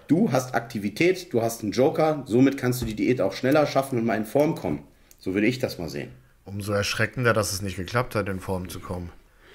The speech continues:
Speaker 1: Ja, wenn man
Speaker 2: Aber
Speaker 1: dauernd
Speaker 2: ja,
Speaker 1: deloadet, dann kommt man ja nicht in Form.
Speaker 2: Nee, und wenn das, und, um, um das nochmal mit Jans Worten zu sagen, wir spielen hier auch kein Tischtennis, ne?
Speaker 1: Nee.
Speaker 2: Gut.
Speaker 1: Hat Armin neulich in der Story gehabt, ja. War ganz lustig.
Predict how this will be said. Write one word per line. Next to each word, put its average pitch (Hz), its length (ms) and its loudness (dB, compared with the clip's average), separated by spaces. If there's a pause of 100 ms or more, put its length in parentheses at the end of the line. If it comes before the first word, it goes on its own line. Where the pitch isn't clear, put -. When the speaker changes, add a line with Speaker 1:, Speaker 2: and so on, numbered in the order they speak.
(1080)
Speaker 1:
Ja, 87 80 0
wenn 90 80 4
man 95 100 4
Speaker 2:
Aber - 100 6
Speaker 1:
dauernd 123 200 6
Speaker 2:
ja, 92 60 2
Speaker 1:
deloadet, 117 340 6
dann 104 80 4
kommt 131 160 4
man 123 80 4
ja 98 80 4
nicht 92 100 4
in 90 80 2
Form. 85 400 2 (160)
Speaker 2:
Nee, 95 480 -8
und 90 120 -6
wenn 95 100 -4
das, 110 220 -4
und, 113 280 -4 (360)
um, 123 300 0
um 127 100 0
das 127 160 2
nochmal 117 240 2
mit 107 160 0
Jans 113 260 0
Worten 113 260 0
zu 123 120 -4
sagen, 110 340 0
wir 101 80 -4
spielen 107 260 -4
hier 110 180 0
auch 98 120 -4
kein 92 160 -6
Tischtennis, - 560 -10
ne? 110 160 -6 (1160)
Speaker 1:
Nee. 98 260 2 (1080)
Speaker 2:
Gut. 87 140 -8
Speaker 1:
Hat - 160 -4
Armin 113 300 4
neulich 95 280 0
in - 60 2
der 87 80 4
Story - 420 0
gehabt, - 280 -2
ja. - 160 -6 (340)
War 82 120 4
ganz 90 200 0
lustig. - 320 -2